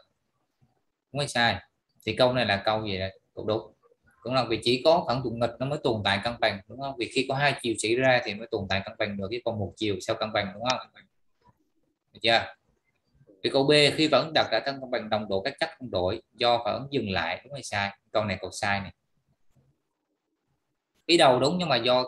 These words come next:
phản ứng dừng lại là sai, vì ở đây là tại cái thời điểm mà xảy ra cân bằng thì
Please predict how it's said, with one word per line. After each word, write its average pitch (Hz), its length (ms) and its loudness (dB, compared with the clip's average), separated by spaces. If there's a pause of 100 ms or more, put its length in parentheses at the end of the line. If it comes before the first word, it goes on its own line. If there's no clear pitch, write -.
(120)
phản 120 120 0
ứng 160 120 -6
dừng 127 140 -4
lại 98 140 2
là 101 80 -4
sai, 123 420 -4 (120)
vì 110 240 0
ở 113 100 -6
đây 123 140 2
là 101 260 -4 (380)
tại 95 200 -2
cái 107 160 -10
thời 117 120 -2
điểm 98 440 -4 (100)
mà 104 160 -2
xảy 107 200 -2
ra 120 280 4 (100)
cân 113 120 -10
bằng 104 200 -2
thì 92 80 -14